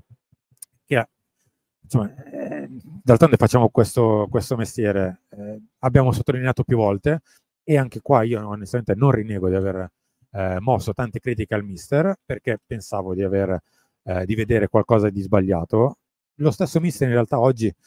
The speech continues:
eh, con le sue parole ha un pochino confermato quelle che sono state le nostre difficoltà, al netto degli infortuni, c'è una fase difensiva non all'altezza per i primi quattro mesi.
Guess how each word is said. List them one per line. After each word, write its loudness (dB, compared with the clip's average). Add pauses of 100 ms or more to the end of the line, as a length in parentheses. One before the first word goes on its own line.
(400)
eh, -2
con -2
le 2
sue 0
parole 6
ha 4
un -6
pochino -6
confermato -6
quelle 0
che 0
sono -4
state -6
le -4
nostre -2
difficoltà, -2
al -4
netto -8
degli -6
infortuni, -6
c'è -8
una -4
fase -6
difensiva -6
non -6
all'altezza -4
per 0
i 0
primi -4
quattro -8
mesi. -12